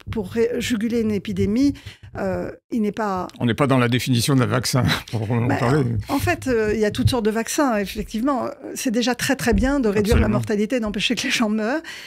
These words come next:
Speaker 1: Euh, je pense que c'est important aussi, euh, peut-être de continuer à travailler sur des vaccins qui empêcheraient la transmission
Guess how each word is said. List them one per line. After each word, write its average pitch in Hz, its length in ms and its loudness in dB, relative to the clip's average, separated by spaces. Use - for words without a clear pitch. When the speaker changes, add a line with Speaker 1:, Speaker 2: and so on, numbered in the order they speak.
Speaker 1:
Euh, 208 120 0
je - 120 -8
pense 277 180 -4
que 262 80 -2
c'est - 140 -2
important 220 420 -4
aussi, 262 500 -2
euh, 185 200 -2
peut-être 220 320 -2
de 214 100 0
continuer 233 500 0
à 220 80 0
travailler 202 340 0
sur 226 160 -4
des 196 80 0
vaccins 190 380 -4
qui - 160 -8
empêcheraient 226 580 -2
la 208 120 -2
transmission 208 720 -4